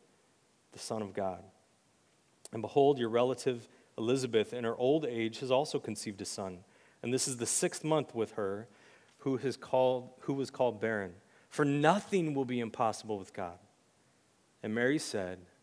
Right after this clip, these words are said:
"Behold, I'm the servant of the Lord. Let it be according to your word."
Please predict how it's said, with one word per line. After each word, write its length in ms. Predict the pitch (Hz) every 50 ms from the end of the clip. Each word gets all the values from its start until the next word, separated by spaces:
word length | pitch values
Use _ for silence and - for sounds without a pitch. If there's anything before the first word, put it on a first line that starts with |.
| _ _ _ _ _ _ _ _ _ _ -
"Behold, 600 | 113 113 - - 156 160 135 104 92 90 - - - _ _ _ _ _ _ _ _ -
I'm 120 | 117 117
the 60 | 110
servant 480 | 98 - - 139 135 135 139 143 147 - -
of 160 | 135 117 117
the 100 | 117 110
Lord. 420 | 107 110 110 107 101 98 95 101 - _ _ _ _ _ _ _ _ _ _ _
Let 180 | - 113 120 131
it 100 | 156 143
be 120 | 143 139
according 460 | 131 - - - 131 127 123 123 127 120
to 120 | - -
your 180 | 123 117 117 113
word." 500 | 107 107 113 110 110 107 104 98 107